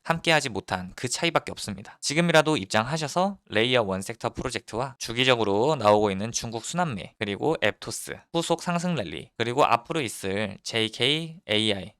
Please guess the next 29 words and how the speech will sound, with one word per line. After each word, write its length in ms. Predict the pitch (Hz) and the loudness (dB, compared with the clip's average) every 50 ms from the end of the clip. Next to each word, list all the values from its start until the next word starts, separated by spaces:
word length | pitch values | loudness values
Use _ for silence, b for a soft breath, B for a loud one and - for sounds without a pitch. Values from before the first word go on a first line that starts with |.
| _ _ | _ _
이 120 | 127 131 127 | -2 -2 0
메타델 400 | 107 104 101 - 127 120 120 117 | 0 -2 -2 -2 -2 -4 -4 -4
프로젝트 460 | - - 165 165 170 170 - - 107 | -4 -6 -6 -4 -6 -8 -6 -6 -6
함께 340 | 98 - - 160 165 - 156 | -6 -4 -6 -6 -4 -4 -2
하시면은 500 | 147 - - 110 95 101 139 156 147 - - | -2 -4 -6 -6 -6 -6 -6 -8 -8 -10 -6
이런 420 | - 107 104 98 101 110 107 107 - | -2 0 0 0 0 -2 -6 -10 -8
수익률 300 | - 160 151 139 113 104 | -6 -6 -4 -4 -4 -4
충분히 340 | 98 - - 165 165 165 156 | -6 -6 -6 -4 -4 -4 -6
가능하시니까요. 880 | - - 110 98 98 110 139 - - 165 131 - - 95 120 160 151 - _ | -6 -6 -6 -6 -6 -4 -4 -4 -4 -4 -6 -6 -4 -4 -4 -4 -4 -6 _
지금 280 | - - 113 120 117 | -6 -4 -4 -4 0
바로 440 | 113 104 107 101 98 104 131 135 123 - | 2 2 2 4 4 2 0 0 -2 -6
화면에 300 | - 147 156 151 147 139 | -4 -4 -2 -4 -4 -4
보이는 340 | 131 127 127 123 123 123 120 | -4 -6 -6 -4 -6 -8 -8
제 100 | - 113 | -10 -12
개인 300 | - - 110 110 107 85 | -8 -6 -6 -6 -6 -6
연락처로 520 | 80 85 - - - - 117 143 156 - - | -6 -6 -8 -8 -10 -8 -8 -8 -8 -10 -10
문자 300 | - 110 113 117 - 135 | -8 -8 -6 -2 -2 -2
보내셔가지고 800 | 120 110 110 120 120 110 117 107 - - - - 131 156 160 - - | -2 -2 -4 -4 -4 -4 -4 -4 -6 -8 -6 -4 -4 -4 -4 -6 -10
초대 220 | - - 170 180 | -6 -4 -2 -2
링크와 420 | - - - - 101 95 80 60 60 - | -2 -2 -4 -2 0 0 0 0 -2 -6
비밀번호 460 | - 120 131 135 123 110 90 73 65 | -10 -6 -6 -4 -4 -4 -4 -4 -6
받아보시길 560 | - - 110 117 113 113 104 - 101 101 107 | -6 -4 -4 -4 -4 -4 -6 -6 -6 -6 -6
바랍니다. 480 | 104 101 104 104 98 87 - - - - _ _ _ | -4 -4 -4 -4 -8 -12 -14 -18 -20 -20 _ _ _
그리고 500 | - 131 143 139 143 147 147 147 143 143 | -6 -4 -2 2 4 6 8 8 6 4
고릴님이 480 | - - 127 139 156 165 160 151 160 156 | 2 0 2 2 4 4 2 0 2 4
말씀하신 500 | 120 101 101 - - 123 117 117 135 127 | 4 4 4 2 2 0 0 0 0 -2
저 160 | - 107 95 73 | -4 -2 0 0
일월 200 | 117 143 156 139 | 2 2 2 2
초에는 540 | - - - 190 180 156 120 104 113 135 | 0 -2 -2 -2 -2 -2 -2 -4 -6 -6